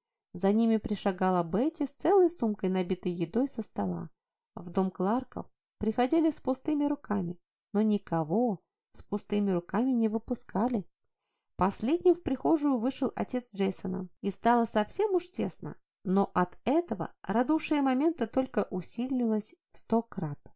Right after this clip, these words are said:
«Был очень рад познакомиться с вами, Эмма». Кроткий человек с седой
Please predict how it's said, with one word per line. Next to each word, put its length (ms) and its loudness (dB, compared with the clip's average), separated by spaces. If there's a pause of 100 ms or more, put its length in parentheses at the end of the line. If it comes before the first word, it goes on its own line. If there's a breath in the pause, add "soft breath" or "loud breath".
(580)
«Был 320 4
очень 320 0
рад 240 0
познакомиться 640 -4
с 140 -6
вами, 320 -4 (180)
Эмма». 380 -4 (760)
Кроткий 440 -2
человек 580 0 (200)
с 200 -10
седой 480 0